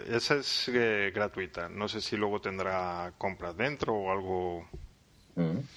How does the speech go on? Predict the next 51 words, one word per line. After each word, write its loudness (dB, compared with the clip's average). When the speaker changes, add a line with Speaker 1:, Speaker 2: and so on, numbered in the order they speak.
Speaker 2:
Ojo, 8
Speaker 1:
Algún 4
Speaker 2:
en 2
Lemon 6
Speaker 1:
sitio 4
para 4
sacar 4
el 2
dinero, 2
vamos. 0
Speaker 2:
Sí, 4
efectivamente 4
pasa 2
en 4
Lemon 4
Wallet, 4
¿eh? 4
Que, 4
eh, 6
puedes 6
tenerlo 4
de 6
forma 6
gratuita 6
y 2
ya 8
puedes 6
llevar 6
todas 6
las -2
tarjetas 4
y -8
todos 6
tus 2
recibos, 4
pero 8
si -4
quieres 4
algún 4
detalle 6
más 2
de 6
los 6
recibos, 4
lo 4
que 6
decía 6
yo 6
antes, 2
de 8
ver 6